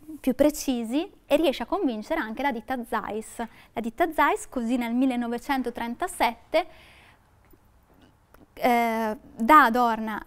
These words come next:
altri dieci tasselli. Horn prosegue i suoi studi, in particolare però studi di ottica. Di certo non può immaginare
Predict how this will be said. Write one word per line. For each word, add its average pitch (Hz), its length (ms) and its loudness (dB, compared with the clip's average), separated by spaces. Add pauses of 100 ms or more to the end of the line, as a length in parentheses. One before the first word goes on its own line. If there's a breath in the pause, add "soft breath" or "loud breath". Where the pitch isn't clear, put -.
(140)
altri 247 360 4
dieci 226 260 -10
tasselli. 220 720 -6 (880)
Horn 262 460 4
prosegue 285 600 0
i 220 40 -6
suoi 226 180 -10
studi, 247 640 -6
in 254 120 -2
particolare 262 640 -2
però 254 240 -4
studi 247 460 -4
di 214 120 -6
ottica. 233 680 -4 (1200 soft breath)
Di 294 180 2
certo 277 380 2
non 262 200 0
può 311 100 0
immaginare 254 960 0